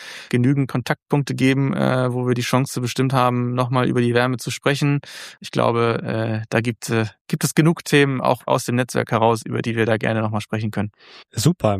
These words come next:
Speaker 2: Ja, danke auch euch da draußen, liebe Hörerinnen und Hörer, fürs Zuhören bei dieser besonderen Jubiläumsfolge. Wenn euch da ein bestimmtes Thema interessiert, jetzt aus dem Gespräch mit Jan, worüber ihr noch mehr erfahren wollt, schreibt's uns gerne in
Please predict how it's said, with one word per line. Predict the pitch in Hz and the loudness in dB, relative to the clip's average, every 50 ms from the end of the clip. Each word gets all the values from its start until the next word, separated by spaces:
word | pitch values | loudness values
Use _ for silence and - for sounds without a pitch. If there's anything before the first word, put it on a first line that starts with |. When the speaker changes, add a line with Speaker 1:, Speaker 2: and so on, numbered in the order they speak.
| 95 104 - | -2 0 2
Speaker 2:
Ja, | 151 131 104 104 120 120 - _ | 2 2 2 0 -6 -10 -8 _
danke | - 127 147 170 - 185 175 - | 0 0 0 2 2 2 2 2
auch | 135 143 139 - - | 2 0 0 0 2
euch | 143 135 170 190 202 - - - | 2 4 4 2 0 -2 -4 -2
da | - 143 | -2 -2
draußen, | - - 127 131 151 151 - 143 135 | 0 2 2 2 0 0 0 -2 0
liebe | 135 131 127 117 | 2 2 2 2
Hörerinnen | 110 127 131 135 135 127 131 135 135 139 | 2 2 2 2 0 0 0 0 0 0
und | 131 117 - - | 0 -2 0 0
Hörer, | 127 135 - 147 | 0 0 0 0
fürs | - - 127 - - - | -2 -2 -4 -4 -4 -2
Zuhören | - - 170 156 147 151 151 156 160 135 - _ - - - - - - - - _ - | 0 2 4 4 4 4 4 2 0 -2 -6 _ -20 -20 -20 -20 -20 -20 -20 -20 _ 0
bei | 123 117 | 0 2
dieser | 127 131 127 135 127 127 127 123 | 2 2 4 4 6 6 4 2
besonderen | 117 120 110 117 127 135 143 135 135 127 123 117 | 0 0 0 2 2 2 2 2 2 2 2 2
Jubiläumsfolge. | 113 120 113 113 110 120 131 147 156 - - - - 139 139 147 151 139 147 147 147 147 139 | 0 0 0 2 2 2 2 0 0 -2 -6 -2 2 2 4 4 4 2 2 2 2 2 2
Wenn | 127 135 135 139 139 139 139 139 - - | 2 2 2 2 2 0 -2 -4 -6 -4
euch | - 131 131 143 - - | -2 0 0 0 0 0
da | - 135 131 131 | 2 2 4 2
ein | 131 127 123 | 2 0 -2
bestimmtes | 123 - - - 147 - 127 - - | -2 -2 0 -2 -2 0 -2 -4 0
Thema | - 139 143 143 143 135 135 | 2 2 4 4 4 2 2
interessiert, | 135 127 - - 127 117 - - - 156 165 165 - | 0 -2 -2 0 -2 -2 0 0 2 2 2 2 2
jetzt | 127 123 - - | 0 -2 0 0
aus | 123 123 - - - - - | 0 0 0 -2 -6 -8 -4
dem | - - 120 | -2 0 0
Gespräch | - - - - - 123 131 131 - | 0 -2 -4 -2 -2 -2 -2 0 -2
mit | - 110 - - | -2 -2 2 2
Jan, | 117 120 131 139 135 123 | 2 2 2 2 0 0
worüber | 120 117 - 131 123 127 | 0 0 0 0 0 2
ihr | 131 123 123 | 2 2 2
noch | 123 120 117 - | 2 2 2 2
mehr | - 117 123 | 2 2 2
erfahren | 120 113 - - - 120 127 135 120 | 2 -2 -2 -2 0 0 0 0 2
wollt, | 131 127 131 127 - | 2 2 0 0 -2
schreibt's | - - 117 123 - - - | -2 0 0 0 -2 -4 -2
uns | 135 123 110 - | -2 -2 2 2
gerne | - 117 120 131 135 135 131 | 4 4 4 4 4 2 2
in | 120 120 120 120 117 110 | 2 2 2 2 0 -2